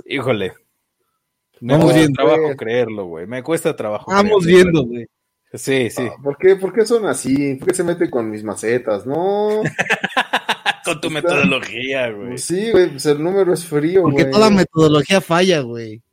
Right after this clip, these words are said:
Speaker 3: ¿Estás embarazado o no estás embarazada, güey? Pues ahí dice.
Speaker 1: No, aquí,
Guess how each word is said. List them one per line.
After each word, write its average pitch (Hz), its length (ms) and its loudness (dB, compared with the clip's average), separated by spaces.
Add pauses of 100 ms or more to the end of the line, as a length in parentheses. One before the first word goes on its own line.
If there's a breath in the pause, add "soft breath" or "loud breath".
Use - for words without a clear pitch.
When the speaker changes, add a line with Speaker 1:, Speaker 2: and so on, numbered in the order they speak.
(100)
Speaker 3:
¿Estás 156 280 2
embarazado 165 600 4
o 170 40 4
no 160 120 0
estás 165 260 -2
embarazada, 156 580 -2
güey? 143 280 -2
Pues - 400 -16
ahí 139 100 -4
dice. 180 500 -10 (800)
Speaker 1:
No, 165 340 2
aquí, 175 280 -4